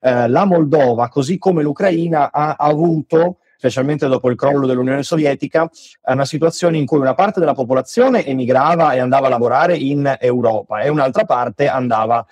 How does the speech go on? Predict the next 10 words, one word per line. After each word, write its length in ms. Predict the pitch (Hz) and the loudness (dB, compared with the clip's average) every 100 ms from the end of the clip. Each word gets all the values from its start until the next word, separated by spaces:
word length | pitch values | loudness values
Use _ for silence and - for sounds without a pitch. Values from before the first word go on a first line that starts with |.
| _ - | _ -4
a 100 | 120 | 0
lavorare 520 | 123 160 117 120 131 113 | 2 2 2 0 0 -2
in 340 | 117 123 117 | -4 -2 -2
Russia. 580 | 127 160 120 - 113 104 _ | -2 -2 -2 -8 -8 -8 _
Tipicamente, 960 | - 170 165 175 175 151 135 - 190 - | -6 -2 -2 0 0 -2 -4 -2 -4 -4
così 420 | - 151 123 196 - | -2 0 0 -4 0
come 280 | 170 139 | 0 0
in 80 | 131 | -2
Ucraina, 500 | 131 196 165 156 170 | -2 -2 -2 0 -2
questa, 320 | - 156 - | -2 -2 -2